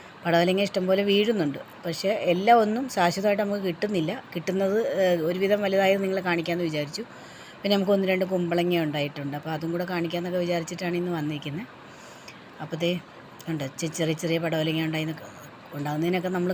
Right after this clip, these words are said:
കല്ലൊക്കെ കെട്ടി കൊടുക്കുന്നുണ്ട്. പക്ഷേ ഒരുപാട് നീളം അങ്ങോട്ട് വയ്ക്കുന്നില്ലത്. മഴ പെയ്യുന്ന കാരണം, ഇടയ്ക്കിടയ്ക്ക് മഴ പെയ്യുന്ന കാരണം ചെടിക്കൊക്കെ ഒരു എനർജി വന്നു. ഉണങ്ങിപ്പോയ പാവലായിരുന്നു. ഇപ്പം, ഇപ്പം കണ്ടില്ലേ, അത് ഉണങ്ങിപ്പോയിട്ട് വീണ്ടും അത് പൊട്ടിക്കിളുത്ത് വന്നതാണ് കേട്ടോ.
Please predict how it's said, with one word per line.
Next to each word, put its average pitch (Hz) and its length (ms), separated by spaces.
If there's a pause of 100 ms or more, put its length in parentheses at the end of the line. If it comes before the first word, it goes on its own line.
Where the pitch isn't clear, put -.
കല്ലൊക്കെ 170 380
കെട്ടി 170 220
കൊടുക്കുന്നുണ്ട്. 160 500
പക്ഷേ 156 260
ഒരുപാട് 170 380
നീളം 175 200
അങ്ങോട്ട് 180 280
വയ്ക്കുന്നില്ലത്. 147 580 (1900)
മഴ 165 140 (120)
പെയ്യുന്ന 185 300 (100)
കാരണം, 175 260
ഇടയ്ക്കിടയ്ക്ക് 180 440
മഴ 170 180
പെയ്യുന്ന 175 240
കാരണം 170 220
ചെടിക്കൊക്കെ 170 440
ഒരു 170 120
എനർജി 151 340
വന്നു. 151 160 (100)
ഉണങ്ങിപ്പോയ 165 440 (140)
പാവലായിരുന്നു. 151 560
ഇപ്പം, 160 200
ഇപ്പം 165 180
കണ്ടില്ലേ, 156 320 (100)
അത് 147 140
ഉണങ്ങിപ്പോയിട്ട് 160 600
വീണ്ടും 156 340
അത് 147 80 (680)
പൊട്ടിക്കിളുത്ത് 160 560
വന്നതാണ് 143 320
കേട്ടോ. 135 180